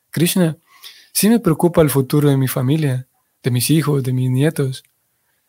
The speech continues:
Este soy yo, Krishna. Honestamente, tengo estas preocupaciones."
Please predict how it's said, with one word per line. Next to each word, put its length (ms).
Este 220
soy 220
yo, 220
Krishna. 420
Honestamente, 680
tengo 380
estas 340
preocupaciones." 840